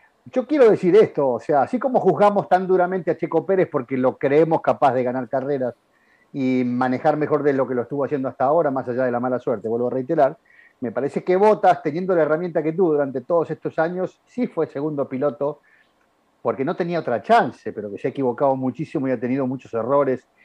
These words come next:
y ni hablar este año, porque con un poquito de presión ya queda claro dónde está Valtteri Bottas. Entonces me parece que hasta seríamos injustos con Checo,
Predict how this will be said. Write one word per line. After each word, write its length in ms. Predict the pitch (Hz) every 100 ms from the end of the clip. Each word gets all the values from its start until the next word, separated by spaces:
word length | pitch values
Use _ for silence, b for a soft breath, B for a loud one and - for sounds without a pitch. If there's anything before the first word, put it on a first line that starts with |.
| b
y 100 | 147
ni 120 | 135 131
hablar 260 | 131 160
este 280 | - - 147
año, 360 | 214 147 120 107
porque 200 | 107 104
con 120 | 123
un 120 | 175
poquito 320 | 165 160 170
de 100 | 175
presión 320 | 165 160 208
ya 140 | 175 143
queda 200 | 156 135
claro 220 | 156 151
dónde 180 | 139 135
está 120 | -
Valtteri 320 | 135 120 117 139
Bottas. 420 | 214 180 104 92 _ _ _ _ _ _ b b b b
Entonces 360 | 113 117 151 165
me 120 | 151
parece 260 | 135 156 160
que 60 |
hasta 160 | 160 156
seríamos 340 | 131 156 147
injustos 380 | 143 143 151 147
con 180 | 139 135
Checo, 460 | 175 147 139 135